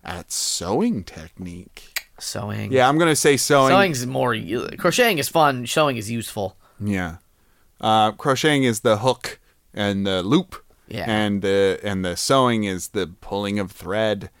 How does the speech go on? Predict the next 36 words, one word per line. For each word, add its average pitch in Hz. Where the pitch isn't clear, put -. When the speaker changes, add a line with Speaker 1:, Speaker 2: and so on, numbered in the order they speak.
Speaker 1:
and 92
Speaker 2:
Yeah. -
Speaker 1:
fixing. 98
Speaker 2:
Yeah. 87
Speaker 1:
Right? 110
Speaker 2:
Yeah. 131
Yeah. 131
Yeah, -
yeah, 160
yeah. 170
Yeah, 135
yeah, 156
yeah. 165
Speaker 1:
What 165
would 190
Speaker 2:
Yeah, -
Speaker 1:
be 196
the 185
first 196
Speaker 2:
yeah, 180
Speaker 1:
th-, -
Speaker 2:
yeah, 127
Speaker 1:
thing 180
you 175
Speaker 2:
yeah. 165
Speaker 1:
sewed 156
together 147
if -
you 120
were 117
an 113
expert 117
at -
sewing? 71
Speaker 2:
A 247
shirt. -